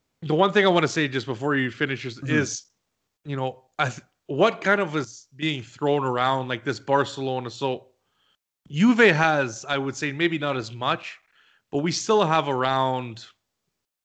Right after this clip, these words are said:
Speaker 1: four hundred million financial debt.
Speaker 2: Yeah.
Speaker 1: So that's the bond, you know, the
Speaker 2: Mm-hmm.
Speaker 1: reissuance. Obviously, when we, um, diluted the shares, you know, that brings in some money.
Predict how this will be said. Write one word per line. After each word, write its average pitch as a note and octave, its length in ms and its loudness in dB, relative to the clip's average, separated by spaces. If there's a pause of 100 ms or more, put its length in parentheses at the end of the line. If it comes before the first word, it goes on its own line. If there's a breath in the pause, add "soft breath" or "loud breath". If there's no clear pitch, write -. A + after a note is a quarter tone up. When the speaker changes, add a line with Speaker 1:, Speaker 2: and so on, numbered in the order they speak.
(340)
Speaker 1:
four D3 380 0
hundred C#3+ 320 0
million C3 420 -2
financial B2+ 680 -2
debt. A#2 480 -14 (300)
Speaker 2:
Yeah. G#2 320 4
Speaker 1:
So C3 280 -2
that's B2 240 -2
the B2 100 -6
bond, B2 920 -4
you A#2 80 -6
know, A#2 180 -6
the A2+ 160 -6
Speaker 2:
Mm-hmm. A2 80 -10
Speaker 1:
reissuance. B2+ 840 0 (340 soft breath)
Obviously, C3+ 380 -2
when B2+ 240 0
we, B2 340 0
um, A#2 340 0 (240)
diluted C3 460 0
the B2+ 60 -2
shares, B2+ 680 2
you A#2 60 -8
know, A#2 260 -10 (800)
that C3+ 180 -2
brings C3 320 -2
in B2 140 -6
some B2 260 -4
money. B2+ 440 -2